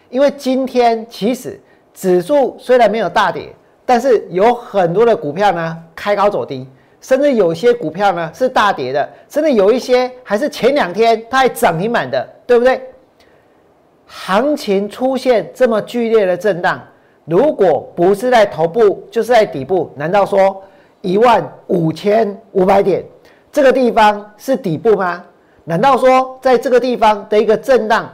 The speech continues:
是打底之后要继续往上涨吗？我知道很多人都想要从股票市场里面来赚到钱，可是现在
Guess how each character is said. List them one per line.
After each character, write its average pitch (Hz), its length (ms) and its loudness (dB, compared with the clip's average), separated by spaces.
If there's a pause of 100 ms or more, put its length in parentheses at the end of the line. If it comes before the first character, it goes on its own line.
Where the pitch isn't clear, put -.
(140)
是 254 140 -2
打 233 300 -2
底 214 180 -4
之 185 160 0
后 226 160 4
要 233 100 0
继 240 280 -2
续 254 160 -4
往 165 260 -2
上 233 240 0
涨 156 300 -2
吗？ 185 280 -6 (520)
我 202 100 0
知 277 100 -2
道 294 320 2
很 208 240 0
多 269 220 2
人 180 320 2 (140)
都 190 120 2
想 214 160 0
要 262 80 2
从 220 200 0
股 196 100 -8
票 240 160 2
市 262 80 -2
场 202 140 2
里 160 40 -6
面 196 300 -6
来 175 140 -2
赚 233 180 -2
到 214 140 -2
钱， - 200 -10 (520)
可 196 100 -4
是 302 140 -2
现 277 400 0
在 226 240 2